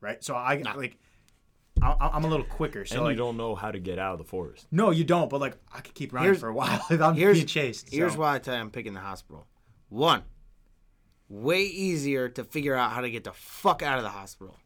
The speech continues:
Speaker 1: Yeah.
Speaker 2: than a forest.
Speaker 1: Yeah.
Speaker 2: Two, running in a forest, it's not safe. There's a lot of objects to trip on.
Speaker 1: Yeah, you trip.
Speaker 2: There's a lot of objects to impale you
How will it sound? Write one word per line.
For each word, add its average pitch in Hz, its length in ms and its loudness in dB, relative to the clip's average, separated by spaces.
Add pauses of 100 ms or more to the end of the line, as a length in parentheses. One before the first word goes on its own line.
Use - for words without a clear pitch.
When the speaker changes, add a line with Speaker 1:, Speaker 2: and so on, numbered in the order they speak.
Speaker 1:
Yeah. 110 240 -6 (500)
Speaker 2:
than 135 300 -4
a 131 160 -2
forest. 107 600 -10
Speaker 1:
Yeah. 120 200 -6 (420)
Speaker 2:
Two, 240 360 2 (640)
running 151 600 2 (100)
in 175 160 2
a 196 60 4
forest, 196 600 0
it's 160 160 -4
not 247 180 2
safe. 165 300 -2
There's 160 180 -2
a 190 60 -4
lot 226 200 -4
of 208 60 -4
objects 196 380 0
to 180 80 -4
trip 165 260 -4
on. 165 280 2
Speaker 1:
Yeah, 117 60 0
you 117 80 -2
trip. 120 380 -4 (120)
Speaker 2:
There's 143 180 0
a 170 60 4
lot 165 240 4
of 147 80 0
objects 147 480 2
to 165 160 -2
impale 208 440 2
you 143 300 0